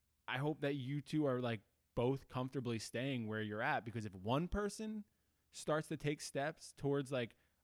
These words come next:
a life that they've been dreaming of and the other person isn't down for that, it's gonna be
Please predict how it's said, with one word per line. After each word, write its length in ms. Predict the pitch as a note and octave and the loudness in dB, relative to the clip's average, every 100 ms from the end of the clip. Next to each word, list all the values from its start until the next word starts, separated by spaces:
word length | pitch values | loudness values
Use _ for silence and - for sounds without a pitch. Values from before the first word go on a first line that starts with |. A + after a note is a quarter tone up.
| - | -4
a 100 | A#2+ | -2
life 400 | A#2+ A#2 B2+ C3 | 0 2 0 0
that 140 | B2+ | -2
they've 200 | A#2+ B2 | 0 0
been 160 | A#2 B2 | 0 0
dreaming 380 | A2 A#2+ C#3 D#3 | 2 0 0 0
of 180 | E3 E3 | -2 -2
and 140 | B2 A#2 | -2 -2
the 80 | |
other 200 | A2 A#2+ | 0 0
person 440 | C#3 C#3 C#3 C3+ A#2+ _ | 0 -2 -2 -4 -6 _
isn't 300 | A2 A#2 C3 | -4 0 0
down 260 | A2 A2 C3 | 0 -2 -2
for 120 | D#3+ | -2
that, 280 | E3+ F3 - _ _ _ _ _ _ _ | -4 -4 -6 _ _ _ _ _ _ _
it's 160 | C3 D3+ | -6 0
gonna 200 | F3 A#2 | 2 2
be 240 | G#2 G2 | 0 -4